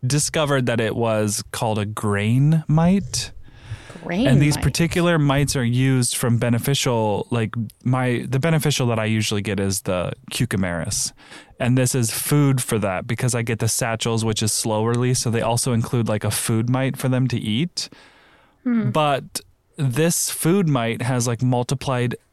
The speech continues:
Speaker 1: insanely all over my plants. Like, I haven't had a satchel in that prop box for four months,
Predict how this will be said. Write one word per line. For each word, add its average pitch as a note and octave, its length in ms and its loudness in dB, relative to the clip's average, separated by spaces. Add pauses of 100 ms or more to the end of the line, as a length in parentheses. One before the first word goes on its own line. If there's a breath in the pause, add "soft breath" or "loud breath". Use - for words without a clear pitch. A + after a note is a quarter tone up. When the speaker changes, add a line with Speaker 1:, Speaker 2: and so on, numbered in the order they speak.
Speaker 1:
insanely C3 880 2
all A#2+ 260 0
over B2 220 0
my G#2 140 0
plants. - 420 -4
Like, B2 140 -2
I D3 100 2
haven't F#3 340 2
had C3 180 2
a A#2 80 0
satchel A#2 520 -2
in A#2+ 200 0
that A2+ 220 -2
prop A#2 220 -2
box B2 300 -2
for A2+ 260 -2
four A2+ 540 -2
months, A2+ 520 0